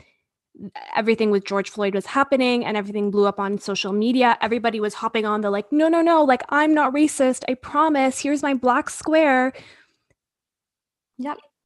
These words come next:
Speaker 1: The responsibility now is on yourself in terms of, like, how you're gonna,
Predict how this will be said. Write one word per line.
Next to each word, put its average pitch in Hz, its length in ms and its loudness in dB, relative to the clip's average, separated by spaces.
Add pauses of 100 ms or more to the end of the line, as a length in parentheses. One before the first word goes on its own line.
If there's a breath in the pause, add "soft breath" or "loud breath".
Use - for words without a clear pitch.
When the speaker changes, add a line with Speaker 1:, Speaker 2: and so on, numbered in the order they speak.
Speaker 1:
The 247 120 4
responsibility 233 920 0
now 208 600 -2 (100)
is 214 560 2
on 220 180 0
yourself 196 580 -2
in 233 120 -2
terms 208 240 -4
of, 202 160 -4
like, 180 180 -4 (200)
how 240 280 0
you're 226 220 0
gonna, 233 400 -2